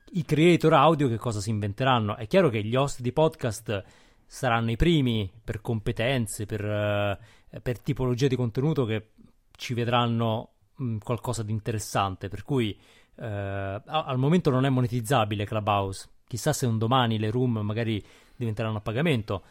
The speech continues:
eh, perché sappiamo che molti podcast, non questo,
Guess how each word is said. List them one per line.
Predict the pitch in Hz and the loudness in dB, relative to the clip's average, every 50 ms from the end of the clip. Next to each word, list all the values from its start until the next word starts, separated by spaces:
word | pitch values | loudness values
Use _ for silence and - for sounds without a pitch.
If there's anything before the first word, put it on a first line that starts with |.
| _ - - - _ - | _ -20 -20 -20 _ -14
eh, | - 104 98 98 98 98 98 | -10 -8 -8 -6 -6 -6 -8
perché | - 104 - - 117 120 | -8 -8 -8 -8 -10 -10
sappiamo | 127 - 113 104 - 139 135 123 117 | -10 -10 -8 -4 0 0 0 0 0
che | 101 104 95 110 120 | -2 -4 -6 -6 -8
molti | 113 107 107 104 - - 120 | -8 -6 -6 -6 -8 -6 -4
podcast, | - 131 127 - - - 120 107 - - - 117 104 95 92 | -2 -2 -2 -2 -4 -6 -6 -6 -6 -8 -6 -6 -6 -6 -6
non | 95 101 107 120 120 113 | -6 -4 -2 -2 -2 2
questo, | - 147 143 123 - - - 123 107 101 | 4 6 6 6 4 2 -2 -2 -2 -2